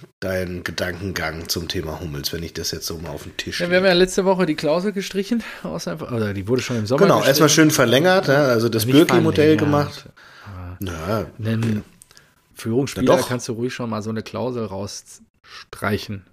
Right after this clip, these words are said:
Speaker 2: meiner Meinung nach, wenn die jetzt im Sommer fällig geworden
Speaker 1: Ja, aber es
Speaker 2: wäre.
Speaker 1: ist ja jetzt, ja, aber nur bei einer gewissen Anzahl von Spielen. Und wenn
Speaker 2: Ja.
Speaker 1: er jetzt die ganze Zeit verletzt ist, hätte er das vielleicht gar nicht erreicht.
Speaker 2: Ja.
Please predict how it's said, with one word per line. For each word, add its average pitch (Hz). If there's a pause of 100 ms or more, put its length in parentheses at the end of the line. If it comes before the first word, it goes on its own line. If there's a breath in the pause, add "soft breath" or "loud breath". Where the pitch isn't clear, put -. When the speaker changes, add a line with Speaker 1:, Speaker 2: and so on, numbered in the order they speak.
Speaker 2:
meiner 104
Meinung 101
nach, 104 (500 loud breath)
wenn 101
die 101
jetzt 98
im 101
Sommer 101
fällig 101
geworden 101
Speaker 1:
Ja, 131
aber 135
es 131
Speaker 2:
wäre. 147
Speaker 1:
ist 143
ja 143
jetzt, - (680)
ja, 104
aber 107
nur 113
bei 113
einer 110
gewissen 107
Anzahl 101
von 95
Spielen. 113 (140)
Und 98
wenn 104
Speaker 2:
Ja. 107
Speaker 1:
er 104
jetzt 101
die 104
ganze 104
Zeit 107
verletzt 156
ist, 117
hätte 107
er 92
das 95
vielleicht 87
gar 90
nicht 92
erreicht. 127 (160)
Speaker 2:
Ja. 135